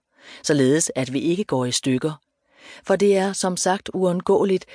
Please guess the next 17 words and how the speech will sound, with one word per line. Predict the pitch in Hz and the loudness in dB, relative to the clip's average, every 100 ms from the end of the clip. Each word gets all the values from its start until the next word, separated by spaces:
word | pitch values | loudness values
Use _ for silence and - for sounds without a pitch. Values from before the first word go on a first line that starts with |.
| - - | -20 -4
at | 170 160 | -4 0
vi | 175 | -4
på | 165 165 - | -2 -4 -2
et | 185 | -2
eller | 208 170 | 0 0
andet | 123 143 160 | 0 0 -2
tidspunkt | - 190 - - 131 120 | -2 -2 -2 -2 -4 -2
i | |
løbet | 117 131 - 147 | -2 -2 -2 -4
af | 123 | 0
vores | 127 123 - | 0 0 -2
liv | 151 170 - - - - | -2 -4 -6 -12 -20 -2
vil | 165 | 2
opleve | 127 123 147 127 135 | 2 0 0 0 0
modgang, | 135 139 170 156 135 131 - _ _ _ - | 2 0 0 -2 -2 -4 -14 _ _ _ -8
svære | - 131 135 | 0 0 0
hændelser | 165 139 120 135 175 170 151 | 0 0 2 0 0 -2 -4